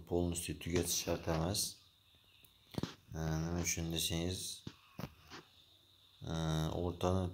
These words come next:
bilan yon chetni bir vaqtda o'zida tugatish kerak. Mana ko'rayotgan bo'lsangiz, bu tarafga, уже to'rtinchi modda bu tarafga atak o'tdi, уже ko'rib turgan bo'lsangiz.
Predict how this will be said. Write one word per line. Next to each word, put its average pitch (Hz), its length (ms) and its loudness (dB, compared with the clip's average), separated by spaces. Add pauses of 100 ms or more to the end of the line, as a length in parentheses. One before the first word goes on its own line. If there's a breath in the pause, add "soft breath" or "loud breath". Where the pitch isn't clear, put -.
(500)
bilan 90 340 4 (440)
yon 90 280 4
chetni 92 480 0 (360)
bir 85 200 4
vaqtda 92 400 4
o'zida 82 260 -2
tugatish 80 420 0
kerak. 76 280 -4 (600 soft breath)
Mana 85 200 2
ko'rayotgan 85 460 2
bo'lsangiz, 78 340 -2
bu 85 120 -2
tarafga, 82 500 2 (180)
уже 80 280 -2
to'rtinchi 85 380 0
modda 82 380 -2 (560 loud breath)
bu - 120 -20
tarafga 85 360 2
atak 80 300 0
o'tdi, 78 340 -4
уже 92 280 0
ko'rib 78 240 -6
turgan 78 320 -2
bo'lsangiz. 87 400 -2